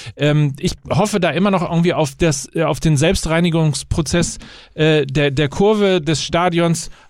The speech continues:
aufstehen, ähm, d-, die Leute einfach, äh, sehr klar, ihnen sehr klar zeigen, dass sie in einer Minderheit sind und dass sie in diesem Stadion nicht,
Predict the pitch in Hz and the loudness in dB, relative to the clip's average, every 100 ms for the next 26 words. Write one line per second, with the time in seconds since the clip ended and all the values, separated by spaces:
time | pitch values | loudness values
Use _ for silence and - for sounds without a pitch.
0 | _ - 190 196 - - 190 175 175 170 | _ 0 2 0 -4 -4 0 0 0 -2
1 | 165 - _ - 156 160 156 139 - - | -6 -20 _ -2 2 2 2 -2 -6 -8
2 | 160 156 160 156 170 175 131 151 170 - | -2 0 2 2 2 0 0 0 0 -2
3 | - 151 156 156 - - - - 160 151 | -4 0 2 2 -2 -12 -16 -14 -12 -12
4 | - - 147 123 180 233 - - 202 196 | -12 -2 0 2 2 2 -2 -2 0 2
5 | 156 - 165 151 135 185 - 185 170 160 | 0 2 4 4 2 0 0 0 0 0
6 | - 170 160 180 - - - 135 160 160 | 0 2 2 -2 -4 -14 -4 0 2 0
7 | 139 151 143 202 185 143 131 165 170 147 | 0 2 4 4 4 2 2 0 2 0
8 | 135 147 139 147 151 - 143 143 143 - | 0 0 0 -2 -2 0 0 0 -2 -6